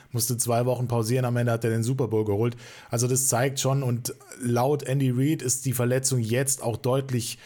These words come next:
schwächer als das, was er sich damals zugezogen hat, und da hat er auch weitergespielt ohne Pause. Also ich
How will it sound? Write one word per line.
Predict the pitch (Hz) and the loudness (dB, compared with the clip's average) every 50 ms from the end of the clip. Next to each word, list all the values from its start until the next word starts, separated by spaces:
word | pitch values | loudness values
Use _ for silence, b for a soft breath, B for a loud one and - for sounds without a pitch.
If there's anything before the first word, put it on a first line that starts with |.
| B B B | B B B
schwächer | B - - - 113 127 139 131 139 123 110 | B -2 0 0 2 2 0 0 0 -2 -2
als | 117 110 - | 0 -2 -2
das, | - 127 110 - | -2 0 0 0
was | 123 117 107 | 0 0 2
er | 117 107 | 0 0
sich | 107 110 95 - | 0 0 0 0
damals | 113 110 123 131 123 110 - - | 0 0 2 2 0 0 0 0
zugezogen | - 110 104 110 104 - 107 104 107 107 | -2 0 -2 -2 -2 -2 -2 0 0 0
hat, | 110 113 110 | 0 0 0
und | 117 107 113 | 0 0 0
da | 104 | 0
hat | 107 110 | 0 0
er | - 107 | -2 -2
auch | 107 117 113 104 98 | 0 -2 -2 0 0
weitergespielt | 104 107 104 - 104 98 101 - - - 107 98 98 | 0 0 0 0 0 0 0 -2 0 0 -2 0 0
ohne | 110 95 98 92 | 0 0 -2 -2
Pause. | 95 95 101 104 98 95 92 B B B B B B | 0 0 0 0 0 -2 -4 B B B B B B
Also | B 113 117 120 104 B B B B B B B B B B _ - | B 0 0 0 0 B B B B B B B B B B _ -4
ich | - 120 - - - - - - - | -2 -2 -2 -2 -6 -8 -10 -10 -14